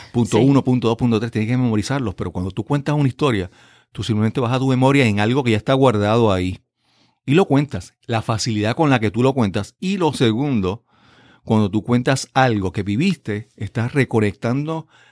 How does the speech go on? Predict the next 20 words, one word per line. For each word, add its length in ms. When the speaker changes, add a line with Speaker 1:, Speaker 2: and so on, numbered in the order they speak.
Speaker 1:
tu 140
memoria 640
con 180
las 160
emociones 640
de 60
ese 160
momento. 480
Entonces, 240
tú 260
cuentas 840
la 140
historia, 680
te 200
conectas, 880
si 220
tu 120
historia 340
es 80
triste, 500